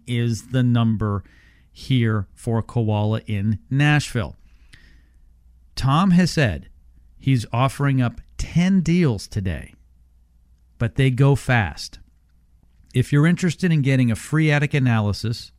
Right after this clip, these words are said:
which is a no obligation attic analysis, it'll be free today. If you're interested in getting a deal on insulation, if you're interested in getting a deal on a solar attic fan, then stay tuned and you can be one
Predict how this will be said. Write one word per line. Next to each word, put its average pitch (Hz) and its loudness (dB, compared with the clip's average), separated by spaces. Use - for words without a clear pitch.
which 120 -2
is 98 -4
a 113 -4
no 110 2
obligation 113 -2
attic 110 -4
analysis, 104 -4
it'll 90 -6
be 104 -2
free 110 -4
today. 101 -4
If 135 -2
you're 147 4
interested 185 -2
in 143 0
getting 139 2
a 120 2
deal 127 2
on 117 2
insulation, 113 -2
if 143 0
you're 147 2
interested 185 0
in 139 2
getting 127 2
a 113 2
deal 120 0
on 113 0
a 107 0
solar 117 0
attic 110 0
fan, 87 -4
then 110 -2
stay 135 0
tuned 104 2
and 135 2
you 131 4
can 147 0
be 147 2
one 120 2